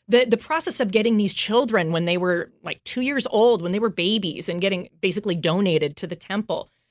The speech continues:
She starts to learn about this process, and she just realizes, "This needs to be exposed. Nobody's talking about this. We're not doing anything about this." And so this is where, I,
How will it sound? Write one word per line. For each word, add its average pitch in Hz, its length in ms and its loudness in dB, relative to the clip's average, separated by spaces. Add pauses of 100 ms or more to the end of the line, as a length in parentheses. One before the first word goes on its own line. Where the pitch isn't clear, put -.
(120)
She 262 220 0
starts 277 340 0
to 330 100 -4
learn 247 260 2
about 226 180 0
this 202 140 -6
process, - 640 -6
and 208 220 -2
she 254 240 2
just 220 180 0
realizes, 180 680 2 (180)
"This 226 160 2
needs 240 140 4
to 190 80 0
be 165 100 0
exposed. 320 640 2
Nobody's 269 280 0
talking 359 360 -4
about 226 320 0
this. - 260 -2 (200)
We're 294 100 -4
not 330 120 0
doing 302 220 -4
anything 262 400 -2
about 220 340 0
this." - 300 -8 (380)
And 240 120 0
so 269 300 6
this 240 320 -2
is 392 180 2
where, 185 460 4
I, 233 60 2